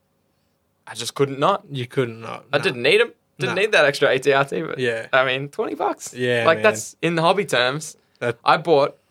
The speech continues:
Speaker 2: That's a bargain, man.
Speaker 1: Yeah. I bought, like, three Pathfinders, all that stuff I mentioned, three
Speaker 2: Yeah.
Speaker 1: boxes of Pathfinders, Rebel Officers, A T R T, and another Rebel Troopers. Six box was less than a hundred thirty
Speaker 2: Yeah.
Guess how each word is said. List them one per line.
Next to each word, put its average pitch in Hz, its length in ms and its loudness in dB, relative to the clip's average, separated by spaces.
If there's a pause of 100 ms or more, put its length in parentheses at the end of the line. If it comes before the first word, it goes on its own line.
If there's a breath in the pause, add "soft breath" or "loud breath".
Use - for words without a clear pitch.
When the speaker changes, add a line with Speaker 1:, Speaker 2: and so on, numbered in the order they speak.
Speaker 2:
That's 139 140 -10
a 131 40 -12
bargain, 127 460 2
man. 170 340 -2
Speaker 1:
Yeah. 143 300 4 (300)
I 139 60 0
bought, 143 200 2
like, 131 200 2
three 160 220 2
Pathfinders, 131 720 0
all 160 140 4
that 175 180 2
stuff 131 200 0
I 127 60 0
mentioned, 120 380 -6 (140)
three 151 160 2
Speaker 2:
Yeah. 151 60 0
Speaker 1:
boxes 151 260 0
of 117 40 -20
Pathfinders, 113 760 -4 (920)
Rebel 139 300 2
Officers, 127 760 -4 (380)
A 127 140 0
T 127 160 -4
R 117 160 2
T, 120 180 -6
and 120 100 -4
another 120 200 -2
Rebel 120 260 -2
Troopers. 131 460 -6
Six - 280 -6
box - 420 0
was 123 180 -12
less 123 240 0
than - 100 -6
a 113 60 -4
hundred 117 300 -10
thirty 107 260 -4
Speaker 2:
Yeah. - 60 -14